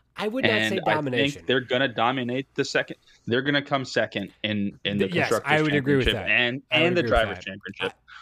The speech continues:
Speaker 1: I, I would
Speaker 2: One,
Speaker 1: agree.
Speaker 2: because of Ferrari. Two, because of their development of this car. Uh, then next year, it's gonna be Mercedes on top again, I think, with, with Hamilton, uh, getting his championship. I'm calling it right now.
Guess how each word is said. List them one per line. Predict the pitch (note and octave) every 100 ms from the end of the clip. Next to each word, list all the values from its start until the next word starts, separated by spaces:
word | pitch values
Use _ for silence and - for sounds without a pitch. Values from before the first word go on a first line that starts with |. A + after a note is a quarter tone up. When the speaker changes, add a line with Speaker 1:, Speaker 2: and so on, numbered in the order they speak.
| -
Speaker 1:
I, | D3
I |
would | F#3+
Speaker 2:
One, | G#3+
Speaker 1:
agree. | G#3 D#3+
Speaker 2:
because | - C#3+
of | C#3 C3+
Ferrari. | - C3 C3 C3+ C3 C3 - _ _ _ _ _ -
Two, | C3 B2 A#2 A2+ -
because | A2+ A2+ G#2 G2+ - - _ _ _ -
of | A2+ G#2+
their | G#2
development | G2 F#2+ F#2 F#2+ F#2
of |
this | F2+ -
car. | - A#1 C#2 -
Uh, |
then | G2+ G#2 G#2
next | G#2+ - -
year, | A2 G#2 - -
it's | G2+
gonna | - G2+ G2
be | G2 F#2+ F#2 G2 _ _
Mercedes | G#2+ G2 G#2 G2 F#2+
on | F#2+ F#2
top | F2 E2
again, | - D#2+
I |
think, | - E2+ - - _
with, | - - _ _ _ _ -
with | G#2+
Hamilton, | G2+ G2 F#2+ G2 F#2+ A#2 - _ _ _ - - - _
uh, | - G#2 G2+ E2 E2+ B2+ - _ _
getting | - A#2
his | A2 -
championship. | A#2 A2 B2 A#2 B2 - _ _ _ _ _ _ - - - - -
I'm | B2+
calling | B2 C#3+ C3+
it | B2+
right | A#2+ B2
now. | A#2